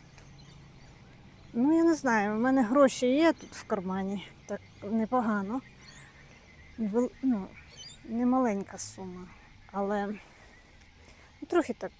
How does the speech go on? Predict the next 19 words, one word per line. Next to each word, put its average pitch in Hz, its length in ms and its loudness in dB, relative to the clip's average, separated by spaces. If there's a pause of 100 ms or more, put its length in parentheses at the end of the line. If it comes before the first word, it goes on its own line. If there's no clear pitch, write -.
(1700)
Я 233 160 -4
не 247 120 0
боюся, 254 680 -2
але, 220 260 -4 (2000)
е, 196 180 -14
ну, 233 200 -4
я 240 60 -2
не 233 80 -4
знаю, 202 360 -6
ну, 254 120 0
вже 254 180 -4 (120)
пізно 202 560 -6
лазити. 226 480 -8 (520)
Я 302 140 4
на 339 140 4
Україні 269 560 2
лазила 208 460 -2
ночами. 196 680 -4 (1600)
Так, 208 320 -4